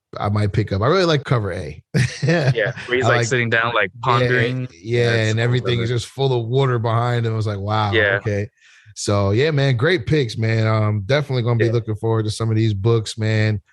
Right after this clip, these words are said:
Speaker 1: Um, and that trade sounds interesting, too. I'm not gonna lie to you. I'm not gonna lie to you. Ty-,
Speaker 2: <laughs>
Speaker 1: Tinian does some good
Speaker 2: Yeah,
Speaker 1: work.
Speaker 2: it, it's pretty, it's pretty, uh, I get, like, it's like something Guillermo del Toro would do, like, in a movie.
Speaker 1: Yeah.
Speaker 2: Like, how he very, re-, when he makes his movies, he cares about his monsters.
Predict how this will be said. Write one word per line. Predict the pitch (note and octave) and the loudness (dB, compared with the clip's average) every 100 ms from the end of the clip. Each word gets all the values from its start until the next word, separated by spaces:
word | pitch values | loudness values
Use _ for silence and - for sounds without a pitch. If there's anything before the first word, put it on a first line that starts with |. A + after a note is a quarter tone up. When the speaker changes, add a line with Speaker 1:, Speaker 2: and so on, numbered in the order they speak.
| - _ - | -20 _ -2
Speaker 1:
Um, | G2+ G#2 G#2 G#2 | 0 2 2 2
and | |
that | B2 D3 | 0 0
trade | F3 A3 | 0 0
sounds | D#3+ E3 D#3+ | 0 0 0
interesting, | E3 - - C#3 | -2 -6 -6 -4
too. | C#3 C#3+ | 0 2
I'm | A2 | 2
not | C3 | 0
gonna | C#3 C#3 | 0 2
lie | D3 A#2 | 2 2
to | |
you. | F#2+ | 2
I'm | G2 - - | -2 -6 -8
not | - | -6
gonna | - | -2
lie | B2 G#2 | 0 2
to | |
you. | F#2+ | 0
Ty-, | F#2+ A#2 A#2+ | 0 -2 -2
Speaker 2:
<laughs> | G#2 - A2+ | -4 -6 -4
Speaker 1:
Tinian | D#3 E3+ E3 | -2 0 2
does | D#3 C#3+ | 2 0
some | C3+ | 2
good | A2+ | 2
Speaker 2:
Yeah, | G#2 | 4
Speaker 1:
work. | C3 A2+ | 2 0
Speaker 2:
it, | A2 - _ _ _ _ - | -4 -10 _ _ _ _ -8
it's | C#3 - | -8 -2
pretty, | F3+ D#3+ C#3+ B2 | 0 2 2 0
it's | B2+ | -2
pretty, | - C#3 C3 A#2 | -2 0 2 2
uh, | G#2+ G2+ G2 D2 | 2 0 -4 -4
I | A#2 | 0
get, | C3 A2+ | 0 0
like, | C3 G#2+ F2 - _ _ | 0 -2 -4 -16 _ _
it's | - D3 | -6 -2
like | D3 | -2
something | D3 B2+ C#3+ C3 A#2+ A2 G#2 - A#2 | -2 -2 -2 0 -2 -6 -10 -14 -8
Guillermo | A2+ A#2 A#2 A#2 | -2 -2 -2 -4
del | G#2 | -4
Toro | G2 G#2+ G#2 | -2 -2 0
would | G2 F#2+ | -2 -4
do, | G2 | -4
like, | G2 F#2+ | -2 -2
in | G2 | -4
a | |
movie. | G2 G#2 A2 A2+ A2 A2 - | -4 -4 -4 -2 -4 -6 -10
Speaker 1:
Yeah. | G#2+ A2 A2 G#2 | -2 2 2 2
Speaker 2:
Like, | G#2+ F#2+ - _ - | 0 -2 -8 _ -6
how | A#2 | -2
he | A2+ A2 | 0 0
very, | A2 A2+ | 0 0
re-, | G2+ B2+ B2+ | -2 -2 -4
when | F2 C3 | -4 -6
he | B2 | -4
makes | A#2+ A#2+ | -2 -2
his | B2+ A#2 | -4 -2
movies, | A#2+ A#2 A#2 | -2 -2 -4
he | G#2+ | -4
cares | A2+ G#2+ | -2 -2
about | G#2+ G#2 | 0 0
his | G2+ | 0
monsters. | G2 G2+ G#2 A2+ A2 G#2+ | -2 -2 -2 -2 -2 -4